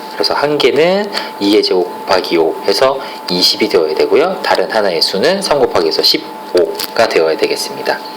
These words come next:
그래서 이 두 수의 합을 구하라고 하면 삼십오가 되는 거죠. 이제 마지막 십일 번 문제를 보도록 하겠습니다.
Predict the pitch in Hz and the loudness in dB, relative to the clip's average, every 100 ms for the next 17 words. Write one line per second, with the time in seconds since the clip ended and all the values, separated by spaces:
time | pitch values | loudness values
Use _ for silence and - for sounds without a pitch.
0 | - 104 101 92 98 101 - 92 101 90 | -4 2 2 2 0 -2 -2 0 2 2
1 | 92 135 131 - 175 165 160 160 156 139 | 2 2 2 2 0 0 0 0 2 2
2 | 196 220 - - - - - 131 120 - | 2 0 -6 -10 -12 -6 -2 2 2 2
3 | - - - - 90 90 117 92 80 - | 0 -8 -14 -6 -2 2 2 0 -2 -4
4 | - - - - - - - - - - | -6 -6 -8 -10 -10 -12 -12 -14 -14 -14
5 | - - - - - - - - - - | -10 -10 -8 -8 -8 -8 -10 -10 -4 0
6 | - 101 160 175 123 123 - - - 233 | 2 2 2 2 2 0 -2 0 0 2
7 | 262 247 226 156 113 110 - - - 80 | 2 2 2 0 2 4 4 2 2 2
8 | - 82 - 73 - 87 143 | 0 0 -2 -6 -2 0 -2